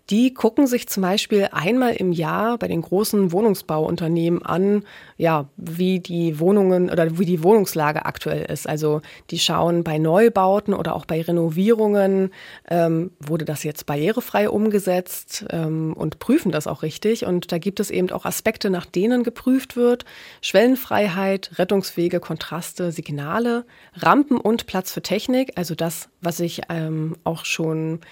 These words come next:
ja, quasi in dieser Definition genannt hatte. Solche A Gs gibt es aber auch in anderen Städten und Gemeinden. Es gibt auch den Inklusionsförderrat in Mecklenburg-Vorpommern.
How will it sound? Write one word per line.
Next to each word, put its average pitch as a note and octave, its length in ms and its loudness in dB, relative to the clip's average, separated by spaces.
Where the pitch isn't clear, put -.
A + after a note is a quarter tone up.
ja, E3 160 0
quasi E3+ 340 0
in F#3 100 2
dieser F3 220 2
Definition F3+ 680 0
genannt G#3+ 420 -2
hatte. A#3 380 -2
Solche G#3 300 4
A F#3+ 60 6
Gs G#3+ 340 4
gibt A#3 200 -2
es A3 100 0
aber F#3+ 500 2
auch F3 180 2
in F#3 140 -2
anderen A#3 380 2
Städten B3 400 -2
und A#3+ 180 -4
Gemeinden. A#3+ 640 0
Es - 160 -8
gibt - 400 -6
auch E3 220 -6
den D#3 320 -2
Inklusionsförderrat F#3 1200 0
in F3 100 -2
Mecklenburg-Vorpommern. F#3+ 1120 -2